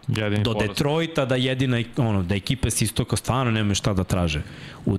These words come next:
Speaker 2: u tim finalima.
Speaker 1: No i dobro,
Speaker 2: Ali
Speaker 1: taj Detroit, to je bilo
Speaker 2: pokupili su simpatije.
Speaker 1: Yes.
Speaker 2: I posle su i Netsi pokupili simpatije. Nekako su svi bili u fazonu samo da ne pobede Lakers. To je Kobe jednom rekao. Uh, najbolje
Speaker 1: Naravno.
Speaker 2: mrziš.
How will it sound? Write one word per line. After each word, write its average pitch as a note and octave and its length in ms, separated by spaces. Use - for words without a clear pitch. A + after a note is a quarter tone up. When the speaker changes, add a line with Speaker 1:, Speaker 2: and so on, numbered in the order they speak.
Speaker 2:
u A2+ 100
tim G2+ 220
finalima. D#2+ 380
Speaker 1:
No C#3 60
i B2+ 40
dobro, C#3 180
Speaker 2:
Ali A2 140
Speaker 1:
taj A#2 160
Detroit, G#2+ 520
to G#2+ 100
je G2 60
bilo G2+ 300
Speaker 2:
pokupili D#3 480
su F3+ 120
simpatije. F3+ 560
Speaker 1:
Yes. A2 300
Speaker 2:
I A#2 80
posle D#3 340
su D#3 140
i B2 60
Netsi D3+ 280
pokupili F3 440
simpatije. C3+ 500
Nekako A#2+ 360
su A#2+ 100
svi C#3+ 160
bili D3 160
u C#3 40
fazonu C3 320
samo G#2 260
da G#2 80
ne G2+ 100
pobede G2+ 400
Lakers. F#2 380
To - 100
je C3+ 40
Kobe D3 260
jednom G#2 240
rekao. - 220
Uh, F2 280
najbolje C3+ 460
Speaker 1:
Naravno. A2 120
Speaker 2:
mrziš. A2+ 420